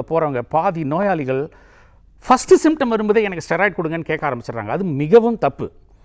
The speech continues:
ஏன்னா, அந்த ஃபர்ஸ்ட் நாளே நீங்க ஸ்டெராய்டு போட ஆரம்பிச்சீங்கன்னா, உள்ளுக்குள்ள அப்பயும் இன்னும் கொரோனா வந்து உற்பத்தி ஆகிட்டு இருக்கு.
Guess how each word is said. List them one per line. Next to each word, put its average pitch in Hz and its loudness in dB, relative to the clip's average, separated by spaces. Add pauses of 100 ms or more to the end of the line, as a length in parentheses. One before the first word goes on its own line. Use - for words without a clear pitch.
(220)
ஏன்னா, 208 0 (160)
அந்த 143 0
ஃபர்ஸ்ட் 214 0
நாளே 247 4
நீங்க 208 -2 (100)
ஸ்டெராய்டு 180 0
போட 165 2
ஆரம்பிச்சீங்கன்னா, 156 -6 (240)
உள்ளுக்குள்ள 190 0
அப்பயும் 233 -2
இன்னும் 208 -2
கொரோனா 202 0
வந்து 180 -2
உற்பத்தி 196 -2
ஆகிட்டு 175 -2
இருக்கு. 127 -6